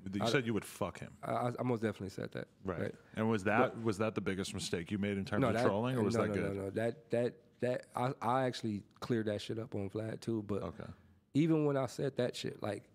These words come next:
Speaker 2: like, I thought that would hurt me, and it didn't. It, like, opened doors. Like, I got invited to fucking exclusive ass events and shit. Like, motherfuckers trying to sign me after that shit. It was all type of
Speaker 1: Did you
Speaker 2: wild
Speaker 1: say that because Puffy is allegedly gay, or did you say that just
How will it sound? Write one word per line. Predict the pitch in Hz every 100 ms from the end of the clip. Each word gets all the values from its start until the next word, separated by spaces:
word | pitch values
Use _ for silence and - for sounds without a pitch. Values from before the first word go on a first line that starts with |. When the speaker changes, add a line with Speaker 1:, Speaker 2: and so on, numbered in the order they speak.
| - _ _ _ _ _ _ _ _ _ -
Speaker 2:
like, | 117 -
I | 123
thought | - 120 -
that | 127 -
would | 98
hurt | 117 104
me, | 87 - -
and | 104 110
it | 98
didn't. | 131 92 -
It, | 104
like, | 110 101
opened | 110 117 104
doors. | 113 117 -
Like, | 104 104
I | 104
got | 107 98
invited | 85 - 107 98 -
to | 98
fucking | - 107 101 90 - - _ _ -
exclusive | 101 - 120 123 113
ass | 110 113 104
events | 92 101 113 -
and | 101
shit. | - 117 -
Like, | 92 95
motherfuckers | 110 107 113 98
trying | 107 90
to |
sign | - 107 113 113
me | 110
after | 110 113
that | 110 107
shit. | 160
It |
was | 135
all | 110 110
type | 110 113
of | -
Speaker 1:
Did |
you | 113
Speaker 2:
wild | 175 196
Speaker 1:
say | 190 185
that | 170 -
because | 117 - 123 113 113 95 - -
Puffy | 110 - 107 98
is | 95 90 82
allegedly | - 87 85 87 87
gay, | 82 82 95
or | 87 92
did | 90 85
you | 87
say | - 90
that | 87 82 -
just | 82 -